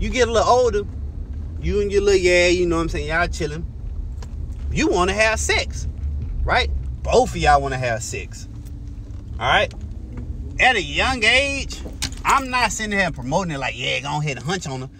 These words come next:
You feel me? Because at the end of the day, you lose your innocence. All right? And that's the only thing. Your innocence, bro, is something that I feel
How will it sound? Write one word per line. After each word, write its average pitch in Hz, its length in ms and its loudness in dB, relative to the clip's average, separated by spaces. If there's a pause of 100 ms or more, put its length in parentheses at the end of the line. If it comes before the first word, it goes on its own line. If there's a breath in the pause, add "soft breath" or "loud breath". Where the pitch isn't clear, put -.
(140 loud breath)
You 131 100 -10
feel 170 180 0
me? 160 100 -2
Because 156 320 0
at 170 120 0
the 165 80 -8
end 208 200 -2
of 180 80 -2
the 165 80 -4
day, 220 240 2
you 196 220 -4
lose 208 220 -8
your 208 160 -2
innocence. - 640 -8 (760 loud breath)
All 143 80 4
right? 196 200 4
And 151 120 -2
that's 226 200 2
the 170 160 -4
only 233 280 0
thing. 208 600 2 (1000)
Your 143 200 2 (100)
innocence, 196 560 -2
bro, 156 320 4
is 143 200 -6
something 196 480 -2
that 143 260 -2 (1160)
I 151 160 4
feel 147 640 2